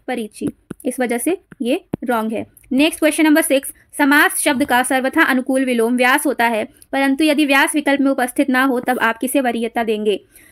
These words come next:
तो फिर हम वरीयता देंगे आस्तार को, क्योंकि आस्तार का मतलब होता है फैलाना। Next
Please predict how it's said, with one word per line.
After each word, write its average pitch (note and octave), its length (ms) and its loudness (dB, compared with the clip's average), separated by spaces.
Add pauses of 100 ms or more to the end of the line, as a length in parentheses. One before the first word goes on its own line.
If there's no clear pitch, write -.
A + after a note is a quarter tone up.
(300)
तो D4+ 80 4
फिर E4+ 220 2
हम D4+ 180 4
वरीयता C#4+ 300 2
देंगे C#4+ 240 2
आस्तार C4+ 500 0
को, C#4 180 -2
क्योंकि C4 340 -4
आस्तार C4 420 0
का C#4 100 -4
मतलब B3 280 -2
होता A#3 220 0
है C4 180 -2 (400)
फैलाना। G#3 400 0 (2250)
Next C#4+ 440 0